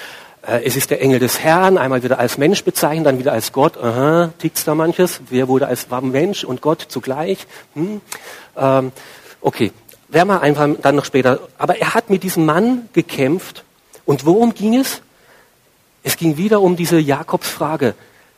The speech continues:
Lebensglück. Wie bekomme ich das Lebensglück? Wie bekomme ich den Segen? Und Jakob sagte, "Ich lasse dich nicht. Du segnest mich denn."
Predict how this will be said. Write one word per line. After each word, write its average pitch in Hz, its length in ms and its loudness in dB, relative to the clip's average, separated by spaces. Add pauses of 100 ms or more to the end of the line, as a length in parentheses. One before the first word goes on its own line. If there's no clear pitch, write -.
(240)
Lebensglück. 151 540 -4 (140)
Wie 220 300 2
bekomme 196 420 0
ich 185 100 0
das - 220 -6
Lebensglück? 175 520 -2 (240)
Wie 247 400 2
bekomme 202 360 -2
ich 175 100 -2
den 151 160 0
Segen? 123 480 -2 (1400)
Und 139 180 0
Jakob 165 360 0
sagte, 143 500 0
"Ich - 180 -10
lasse 156 540 -2
dich 180 220 -6
nicht. - 380 -6 (1200)
Du 117 100 -6
segnest - 580 -4
mich 104 160 -10
denn." - 200 -10